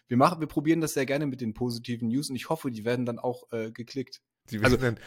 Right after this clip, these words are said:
Speaker 2: dann
Speaker 1: man
Speaker 2: eher
Speaker 1: muss dazu sagen, wir haben natürlich auch, äh, gerade in unserem Panoramabereich jetzt nicht nur die Schließung, sondern immer wieder auch, äh, tolle Einzelschicksale von Apotheken, die sich
Speaker 2: Genau.
Speaker 1: einbringen.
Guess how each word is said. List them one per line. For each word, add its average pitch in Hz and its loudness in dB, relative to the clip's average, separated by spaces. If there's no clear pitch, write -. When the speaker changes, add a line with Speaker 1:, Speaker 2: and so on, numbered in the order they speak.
Speaker 2:
dann 120 -8
Speaker 1:
man 127 2
Speaker 2:
eher 143 10
Speaker 1:
muss 156 6
dazu 139 -4
sagen, 135 0
wir 117 2
haben 131 2
natürlich 107 -4
auch, - -6
äh, 110 -6
gerade 110 -4
in 123 -8
unserem 104 -6
Panoramabereich 107 -4
jetzt 107 -4
nicht 127 -4
nur 110 0
die 98 -8
Schließung, 151 -4
sondern 117 -4
immer 123 -2
wieder 120 -4
auch, - -6
äh, 107 -6
tolle 120 0
Einzelschicksale 113 -4
von 113 -8
Apotheken, 110 -6
die 104 -4
sich 135 -4
Speaker 2:
Genau. 175 -4
Speaker 1:
einbringen. 113 -2